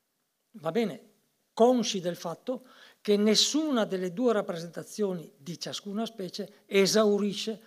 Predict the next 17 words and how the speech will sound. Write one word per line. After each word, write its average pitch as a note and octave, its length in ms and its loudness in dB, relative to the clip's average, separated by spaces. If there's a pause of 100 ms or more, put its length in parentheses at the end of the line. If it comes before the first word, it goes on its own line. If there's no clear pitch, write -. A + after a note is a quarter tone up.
(140)
la F#3+ 120 -8
presenza F#3 520 -4
della F#3+ 180 -6
specie D#3+ 320 -14
sul E3 180 -14
territorio D#3 540 -14
regionale. E3 500 -6 (3500)
La G3 120 8
flora C4 300 6
estinta, E3 640 0
passiamo G3 420 -4
adesso F3+ 600 -6 (100)
al D#3 340 -2
capitolo G3 520 0
sulla F3+ 220 -4
flora F3 200 -8
estinta, A#3 640 -8